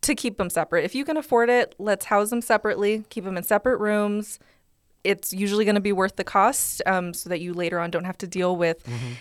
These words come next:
Speaker 1: a major headache, you know, of something, an, a big H R problem
Speaker 2: Mm-hmm.
Speaker 1: happening that could put you in some hot water.
Speaker 2: So a good point, Michelle, um, is you said a major ha-, H R thing happening. So just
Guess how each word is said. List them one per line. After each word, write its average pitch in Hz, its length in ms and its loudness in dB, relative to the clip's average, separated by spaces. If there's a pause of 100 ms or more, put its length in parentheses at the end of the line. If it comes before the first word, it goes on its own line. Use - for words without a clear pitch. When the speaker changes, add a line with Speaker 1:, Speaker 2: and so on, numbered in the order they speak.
(100)
Speaker 1:
a 214 60 4
major 277 360 2
headache, 262 440 2
you 214 120 0
know, 196 160 6
of 190 120 4
something, 220 500 0
an, 185 160 0
a 175 80 -2
big 196 240 -2
H 226 220 0
R 208 120 2
problem 233 600 0
Speaker 2:
Mm-hmm. 123 80 -8
Speaker 1:
happening 285 600 0
that 208 220 2
could 220 160 -4
put 214 200 -6
you 208 120 -2
in 196 160 -4
some 175 380 -4 (360)
hot 202 160 0
water. 170 320 -2 (320)
Speaker 2:
So 131 420 0
a 135 120 0
good 139 220 -6
point, 135 340 -4
Michelle, 120 560 -8 (200)
um, 120 480 -14 (120)
is 113 500 -12 (440)
you 143 180 -8
said 151 180 -4
a 139 40 -2
major 143 360 -4
ha-, 139 200 -2 (100)
H 135 200 -6
R 131 140 -4
thing 127 200 -12
happening. 117 500 -10
So 120 380 -8 (300)
just 127 240 -8